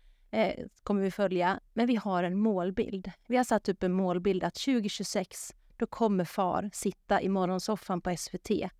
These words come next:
och bli intervjuad om hur vi har lyckats förändra den här kompetensförsörjningsproblematiken till en styrka hos oss. Vi ser att det är studenter som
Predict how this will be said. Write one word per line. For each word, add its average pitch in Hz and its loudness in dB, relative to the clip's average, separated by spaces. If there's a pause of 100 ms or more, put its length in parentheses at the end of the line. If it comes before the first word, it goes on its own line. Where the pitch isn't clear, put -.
(280)
och 214 2
bli 208 2
intervjuad 190 2 (240)
om 208 2
hur 214 4
vi 196 0
har 175 -2
lyckats 175 -2
förändra 214 2
den 185 -2
här 175 0
kompetensförsörjningsproblematiken 175 -2 (320)
till 190 0
en 175 0
styrka 208 0
hos 175 -4
oss. - -8 (400)
Vi 220 2
ser 233 4
att 190 4
det 208 0
är 196 2
studenter 214 2
som 180 -2